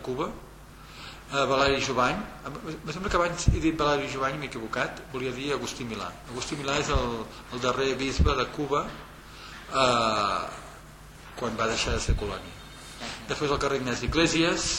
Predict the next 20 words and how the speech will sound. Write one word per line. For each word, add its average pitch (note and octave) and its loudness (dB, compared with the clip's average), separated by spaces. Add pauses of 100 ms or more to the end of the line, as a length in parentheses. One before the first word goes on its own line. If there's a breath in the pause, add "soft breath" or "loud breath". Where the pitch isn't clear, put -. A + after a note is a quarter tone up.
(960 loud breath)
Llavors, F3 2
eh, G3+ 6 (140)
això G3+ 8 (100)
és G3+ 8
el G3+ 4
que F#3 6
fa F#3+ 8
que, F#3 4
per F#3 6
exemple, F3 4
altres, E3+ 4
eh, D3+ 6
barris D3+ 4 (800)
o C#3+ -4
expobles C3+ -2
del A2+ 2
Pla C3 -2
de B2+ -2
Barcelona D3+ -2 (600 loud breath)
no F#3+ 2